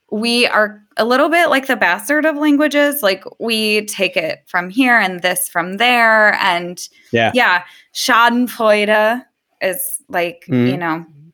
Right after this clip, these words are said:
Speaker 1: yeah, English, we use this word in English. There are several words that I didn't even realize were German because I, I just knew them in my Muttersprache, my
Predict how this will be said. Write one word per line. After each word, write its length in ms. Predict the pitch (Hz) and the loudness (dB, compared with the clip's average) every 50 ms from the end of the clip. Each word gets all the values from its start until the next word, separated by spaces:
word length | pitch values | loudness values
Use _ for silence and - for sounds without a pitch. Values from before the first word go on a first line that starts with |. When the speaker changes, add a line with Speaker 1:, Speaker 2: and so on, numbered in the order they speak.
| _ _ _ _ _ _ _ _ _ _ - - | _ _ _ _ _ _ _ _ _ _ -10 -4
Speaker 1:
yeah, 240 | 180 165 160 160 175 175 - | -2 -2 -2 -2 -4 -8 -8
English, 380 | 190 175 175 185 185 185 - - | -6 -2 -2 -4 -4 -4 -12 -10
we 160 | - 180 180 170 | -8 -6 -4 -4
use 140 | 170 175 - | -4 -4 -4
this 260 | 170 185 - - - | -4 -4 -4 -6 -6
word 240 | - 175 175 175 175 | -4 0 0 2 2
in 100 | 170 - | 2 0
English. 360 | - 180 180 180 175 175 175 | -2 -2 2 2 2 2 2
There 220 | - 208 180 175 175 | 2 2 4 4 4
are 60 | 175 - - - - - - - | 2 -2 -10 -16 -16 -16 -12 -10
several 600 | - - - 294 320 302 311 277 233 208 185 - | -6 -2 0 0 2 2 2 2 2 2 2 2
words 420 | 202 214 220 214 202 202 208 - | 2 2 4 4 2 0 -2 -2
that 300 | - 190 170 - - - - | 0 0 0 0 -2 -2 0
I 220 | - 233 247 269 | 2 4 4 4
didn't 200 | 269 277 277 262 | 4 4 4 4
even 180 | 240 220 214 208 | 4 2 0 0
realize 320 | 202 196 190 185 185 - 190 | 0 2 0 0 0 -2 -6
were 440 | 175 160 170 190 190 190 185 180 180 | -8 -2 2 4 4 6 4 4 2
German 840 | 180 - 196 170 170 170 165 - - - - 214 208 208 - - _ _ _ - 170 | 0 -2 0 0 0 0 -2 -2 -2 -2 -2 -4 -6 -8 -14 -20 _ _ _ -20 -8
because 480 | - 220 214 196 208 220 247 208 202 - - | -2 -2 0 0 0 2 0 0 0 0 -2
I, 580 | - 196 196 190 185 180 175 156 101 - - _ _ _ _ _ _ _ _ - | 0 2 2 2 2 0 -2 -4 -4 -8 -10 _ _ _ _ _ _ _ _ -6
I 120 | - 175 175 | -4 -4 -4
just 240 | 170 175 - - - | -4 -6 -10 -8 -8
knew 520 | 190 175 175 175 165 165 156 156 156 156 - - | -8 -6 -4 -4 -4 -4 -4 -4 -6 -8 -10 -10
them 220 | - 156 143 156 | -8 -6 -6 -4
in 440 | - 104 151 151 147 147 139 - - _ _ | -4 -2 -2 -2 -2 -2 -4 -6 -12 _ _
my 180 | - 156 147 147 | -6 -4 -4 -2
Muttersprache, 640 | 175 240 392 427 262 175 - - - 156 151 - | 0 0 0 0 0 -2 -4 -6 -10 -8 -8 -6
my 320 | - 170 160 156 156 151 | -6 -4 -4 -4 -6 -8